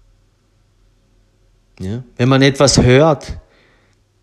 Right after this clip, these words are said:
kann man definieren, gefällt es mir oder gefällt es mir nicht. Aber wie machen wir das mit dem Hören? Ah, beim Hören geht's mehr darum,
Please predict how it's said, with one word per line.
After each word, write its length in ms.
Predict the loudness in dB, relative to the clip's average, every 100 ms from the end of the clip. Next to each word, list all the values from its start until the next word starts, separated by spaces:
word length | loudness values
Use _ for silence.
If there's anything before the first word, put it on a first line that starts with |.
| _ _ -4
kann 160 | -2
man 340 | 0 -2 -6 -2
definieren, 720 | 0 0 0 0 0 -2 -6 -16 -20 _ _ -4
gefällt 680 | -4 0 2 2 0 -2
es 300 | -2 0 -2
mir 420 | 0 0 0 -2 -4
oder 280 | -4 -2 -2
gefällt 680 | -4 -2 0 2 0 -4 -4
es 240 | -4 -4
mir 200 | -4 -4
nicht. 480 | -2 -4 -8 -16 -18 -20 _ _ _ _ _ _ _ _ _
Aber 180 | -6 -4
wie 120 | -2
machen 360 | -2 -4 -4 -2
wir 80 | -2
das 160 | -2
mit 160 | -4 -6
dem 120 | -4
Hören? 580 | -4 -2 -2 -4 -6 -10 _ _ _ _ _ _ _ _ _ _ _ _ -10
Ah, 480 | -4 2 4 4
beim 260 | 2 0 0
Hören 520 | 2 4 4 4 0
geht's 300 | 0 -2 -2
mehr 200 | -2 -2
darum, 500 | -2 -2 -2 -4 -4